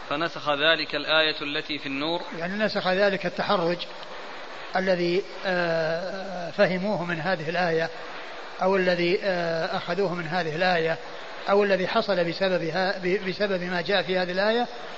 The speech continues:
Speaker 2: من أن الحل إنما يكون في التجارة التي تكون عن تراضٍ منهم، وأن ذلك هو الذي استثني وغيره يبقى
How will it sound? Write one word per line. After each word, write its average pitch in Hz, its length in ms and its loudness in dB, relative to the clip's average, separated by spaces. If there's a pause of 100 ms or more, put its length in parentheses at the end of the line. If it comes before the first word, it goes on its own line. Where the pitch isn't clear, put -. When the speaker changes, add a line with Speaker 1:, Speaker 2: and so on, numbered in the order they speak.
(160)
Speaker 2:
من 180 120 -2
أن 196 180 0
الحل 190 320 0
إنما 185 340 0
يكون 185 460 0 (400)
في 185 240 4
التجارة 180 520 2
التي 180 200 -2
تكون 185 380 0
عن 165 160 0
تراضٍ 175 260 0
منهم، 220 380 -2 (420)
وأن 190 220 2
ذلك 190 340 4
هو 185 200 4
الذي 185 200 2
استثني 220 500 2 (520)
وغيره 185 540 4
يبقى 190 540 6